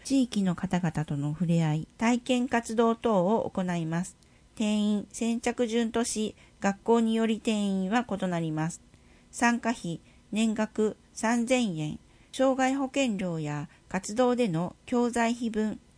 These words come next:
児童の帰宅方法、保護者またはそれに代わる大人による徒歩または自転車のお迎えが必要となります。なお、放課後児童クラブ登録者、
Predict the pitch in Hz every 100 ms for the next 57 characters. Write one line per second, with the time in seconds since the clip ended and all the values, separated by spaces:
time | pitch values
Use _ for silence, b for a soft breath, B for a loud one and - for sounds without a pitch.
0 | - 226 262 254 190 170 170 - 226 240
1 | 262 254 226 202 170 - b b b 202
2 | 233 254 190 165 - 185 220 196 170 165
3 | - 196 214 226 233 226 220 226 - 214
4 | 226 240 226 220 220 247 B B - 240
5 | 208 - 185 185 196 165 170 B - 165
6 | 214 277 247 202 190 190 180 - 175 180
7 | 226 247 - 170 165 165 202 175 156 160
8 | 180 - - - b b b - 196 175
9 | 165 b b - 254 254 254 240 254 -
10 | 214 202 254 254 277 269 196 190 202 185
11 | 185 - 196 - 156